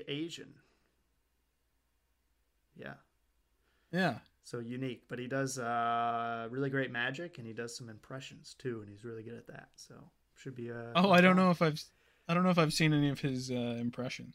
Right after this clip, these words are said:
Speaker 1: Yeah, so I'm looking forward to it.
Speaker 2: That's great.
Speaker 1: Yeah.
Speaker 2: Well,
Speaker 1: But
Speaker 2: shout out to Marvin's.
Speaker 1: Yeah, Marvin's.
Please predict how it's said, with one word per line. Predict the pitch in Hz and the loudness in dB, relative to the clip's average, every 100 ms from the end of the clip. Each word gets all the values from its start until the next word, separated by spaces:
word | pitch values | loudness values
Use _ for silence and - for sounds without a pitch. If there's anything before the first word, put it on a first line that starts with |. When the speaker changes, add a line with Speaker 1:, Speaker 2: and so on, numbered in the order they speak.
| _ | _
Speaker 1:
Yeah, | 135 123 123 110 - _ _ | -10 -4 -4 -6 -14 _ _
so | - | -14
I'm | 110 113 | -12 -10
looking | 117 117 107 | -10 -12 -14
forward | 117 113 - | -12 -12 -14
to | - | -20
it. | - _ _ _ _ _ _ _ _ _ | -20 _ _ _ _ _ _ _ _ _
Speaker 2:
That's | 147 - | -6 -4
great. | - 117 120 - _ _ | -4 -4 -6 -12 _ _
Speaker 1:
Yeah. | - 139 - _ _ _ _ _ _ _ _ _ | -16 -16 -18 _ _ _ _ _ _ _ _ _
Speaker 2:
Well, | 214 | 8
Speaker 1:
But | 170 | 8
Speaker 2:
shout | - 160 180 | 10 10 10
out | 175 | 8
to | - | 6
Marvin's. | 143 131 147 127 113 - - _ | 4 6 4 2 -2 -8 -16 _
Speaker 1:
Yeah, | 147 156 147 117 135 | 0 4 6 4 2
Marvin's. | 143 143 151 147 | 2 2 0 -4